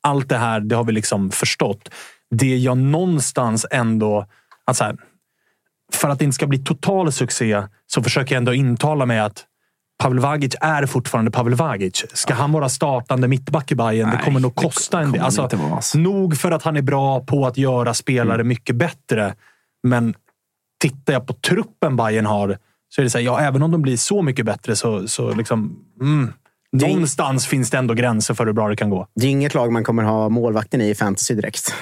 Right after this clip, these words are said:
Speaker 3: Alltså, när Bayern vinner kommer det ju bli
Speaker 1: <laughs>
Speaker 3: fyra tre och sånt. Alltså, den här säsongen. Det är, alltså, det är inte bara en träningsmatch man baserar det på. Jag baserar det på vilka som spelar i den försvarslinjen också. Som du säger, det är ju inte tillräckligt bra spelare just nu.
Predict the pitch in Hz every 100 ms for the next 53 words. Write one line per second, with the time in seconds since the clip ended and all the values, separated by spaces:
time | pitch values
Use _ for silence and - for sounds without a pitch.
0 | - 147 - 135 127 123 123 127 120 113
1 | 107 107 110 110 123 117 101 - 110 107
2 | 101 123 95 73 - - - - 110 113
3 | 101 98 92 98 98 110 113 110 123 123
4 | 123 110 127 127 117 120 117 110 117 120
5 | 101 135 123 123 117 113 104 117 110 101
6 | - - - _ 123 120 120 123 113 117
7 | 110 107 117 151 120 107 165 104 95 117
8 | 110 107 107 127 113 - 98 98 - 113
9 | 107 113 113 107 123 175 - 107 92 98
10 | 98 123 101 139 - - -